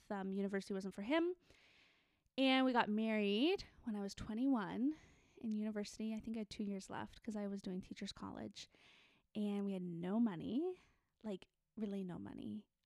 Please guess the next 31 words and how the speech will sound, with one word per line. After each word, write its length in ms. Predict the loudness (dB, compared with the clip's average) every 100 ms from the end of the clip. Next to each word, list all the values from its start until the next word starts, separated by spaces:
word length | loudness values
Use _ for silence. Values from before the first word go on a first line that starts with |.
| -4
Um, 380 | -2 0 -2 0
we 120 | 0
lived 160 | 2 4
in 100 | 4
this 160 | 2
tiny 380 | -4 -6 -2 -2
apartment 840 | -2 -4 -2 -2 -2 -4 -10 -18 -12
on 200 | -8 -8
campus. 800 | -6 -4 0 6 6 4 -4 -12 -16 _ -20 _ _ _ _ _
And, 460 | 2 4 6 6 4
um, 520 | 4 4 4 2 0 -4 _ -12 0
I, 440 | 4 6 6 6 4
like 140 | 6
I 80 | 6
said 180 | 6 4
before, 280 | 6 6
like, 180 | 6 2 0
I 80 |
had 80 | -2
all 180 | 2 2
these 160 | 2 -2
plans 280 | -2 -4 0
for 100 | 2
my 80 |
life, 220 | 4 2 0
like, 140 | -4
to 100 | -2
live 140 | 0 0
abroad 360 | 0 0 2
and 140 | 2 2
stuff. 480 | 4 6 4 0